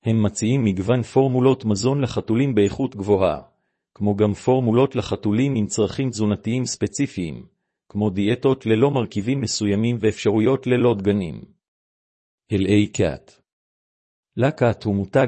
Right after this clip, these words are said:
קלאסי ואהוב במיוחד בישראל. פורמולות המזון לחתולים של לקאט עשויות ממקורות חלבון איכותיים ומרכיבים טבעיים. הפורמולות שלהם נועדו לתמוך בבריאות של החתולים,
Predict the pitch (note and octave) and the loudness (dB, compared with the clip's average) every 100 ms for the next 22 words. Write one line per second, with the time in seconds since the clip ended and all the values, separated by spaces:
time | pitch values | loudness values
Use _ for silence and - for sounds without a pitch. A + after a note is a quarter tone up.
0 | A#2 - G#2+ G#2+ - F#2 F#2+ F#2 G#2 B2 | -2 -2 0 0 -2 -2 0 0 0 0
1 | G2 G2 F#2+ - C3 G#2+ G2+ F#2+ - F2+ | -2 -2 -2 -2 -4 -2 -2 -2 -4 -4
2 | E2 C2 A#1 - _ _ _ _ _ _ | -4 -8 -12 -18 _ _ _ _ _ _
3 | _ _ _ - A#2+ C3+ G2+ G#2 A#2 G2+ | _ _ _ -4 -2 0 2 2 2 -2
4 | F2+ G2 A#2+ G#2+ - - G2+ A#2 C3 - | 0 0 0 -2 -4 -6 -2 -2 -2 -2
5 | G2 A#2 C3 A#2+ G#2 - G2+ G#2+ B2 A#2+ | 0 0 0 -2 -2 -4 -2 0 0 0
6 | G2+ F#2 G2+ A2 C3+ - G#2+ F#2+ C3 A#2+ | -2 -2 -2 -2 -2 -2 -4 0 0 -2
7 | G#2+ G#2+ - C3 D#3+ E3 - - A#2+ A#2 | -4 -6 -4 -2 -2 -4 -8 -4 -2 -2
8 | - G#2+ D3 C#3 A#2+ G#2+ G2+ F2 A#1+ - | -4 -2 -2 -2 -4 -2 -2 -4 -10 -18
9 | _ _ _ _ _ _ _ _ _ - | _ _ _ _ _ _ _ _ _ -12
10 | E2+ D3 D#3+ A#2 F#2 G2 - F#2 F#2 G#2+ | -2 2 2 2 0 0 -2 -4 -2 0
11 | A2 G2+ G2 B2+ C#3 A#2+ C3 C#3 G#2+ A2 | 0 0 0 0 0 -2 -2 -2 0 -2
12 | F#2+ A#2+ C#3+ - A#2 G2+ A2+ - G#2 F2+ | 0 0 -2 0 0 0 -4 -4 -4 -4
13 | C2 | -8